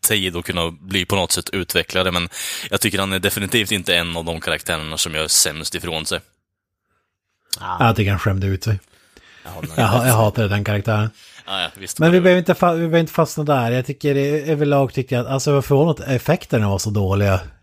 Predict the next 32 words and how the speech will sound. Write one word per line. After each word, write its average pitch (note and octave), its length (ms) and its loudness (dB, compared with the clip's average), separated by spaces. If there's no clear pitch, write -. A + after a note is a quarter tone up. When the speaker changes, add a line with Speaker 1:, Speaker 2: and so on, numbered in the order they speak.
Speaker 3:
Eh, G2 500 -2
Speaker 2:
Ja. - 200 0
Speaker 3:
utom A#2 180 2
ni A2 120 2
tänkte G2+ 260 -2
på G#2+ 80 -2
det. G#2 220 0
Det A2+ 100 0
var A#2+ 100 4
väldigt, A2+ 840 0
eh, G2 220 -2
Speaker 2:
Ja, F2 120 -10
den F#2 140 -8
är F#2 40 -8
inte F#2 220 -14
Speaker 3:
för C#3+ 80 4
att B2+ 180 0
en C3+ 260 2
film C#3+ 340 4
som B2+ 180 4
är A#2+ 60 6
fylld A#2 440 2
med G2+ 320 0
effekter, A2 440 -2
det B2+ 80 2
är A#2+ 100 6
ju A2 200 2
green A#2+ 320 2
screens G#2+ 360 -2
överallt A2 540 2
och G2+ 180 -2
Speaker 1:
Mm. G2 300 -4